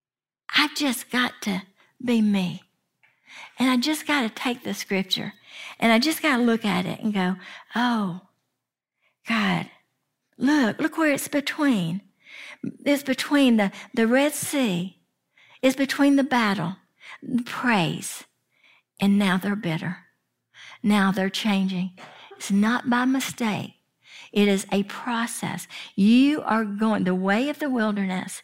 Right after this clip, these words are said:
will be, there will be a battle, there'll be victory, there'll be testing, there'll be a battle. You notice that?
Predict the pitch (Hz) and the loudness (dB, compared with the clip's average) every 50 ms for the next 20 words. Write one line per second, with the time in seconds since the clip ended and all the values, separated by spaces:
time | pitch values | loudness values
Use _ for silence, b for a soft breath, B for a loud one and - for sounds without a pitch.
0 | B B B B B B B - 190 196 190 180 190 190 180 185 180 175 165 180 | B B B B B B B -2 0 0 2 2 2 2 2 2 0 0 0 0
1 | 180 165 156 147 151 - - 185 196 208 233 254 285 302 311 - B B B B | 0 0 -2 -2 -4 -2 0 2 4 4 2 0 -2 -6 -8 -10 B B B B
2 | B B B _ - 180 180 175 180 202 226 226 226 226 214 190 165 - - - | B B B _ -2 0 0 0 2 2 0 0 0 0 -2 -2 -2 -4 -8 -10
3 | - - 185 - - _ _ _ _ _ _ _ _ - 190 170 165 165 160 175 | -10 -10 -10 -12 -14 _ _ _ _ _ _ _ _ -4 0 0 2 2 2 0
4 | 185 202 190 - 226 202 175 170 - - - - 180 175 180 _ _ _ _ _ | 0 -2 -2 -2 -2 -2 -2 -4 -6 -10 -12 -12 -14 -14 -14 _ _ _ _ _
5 | _ _ _ _ _ _ _ _ _ _ _ _ _ _ _ _ _ _ _ _ | _ _ _ _ _ _ _ _ _ _ _ _ _ _ _ _ _ _ _ _
6 | _ - 170 156 151 147 143 151 147 147 151 143 - - - - 165 170 170 - | _ -2 0 0 0 0 0 -2 -2 -2 -2 -4 -4 -6 -6 -8 -10 -12 -12 -14
7 | _ _ _ _ _ _ _ _ _ _ _ _ _ _ - 190 160 160 160 165 | _ _ _ _ _ _ _ _ _ _ _ _ _ _ -6 -4 -2 0 0 0
8 | 190 220 220 - 247 240 247 254 - | 0 -2 -2 -2 -2 -2 -2 -4 -6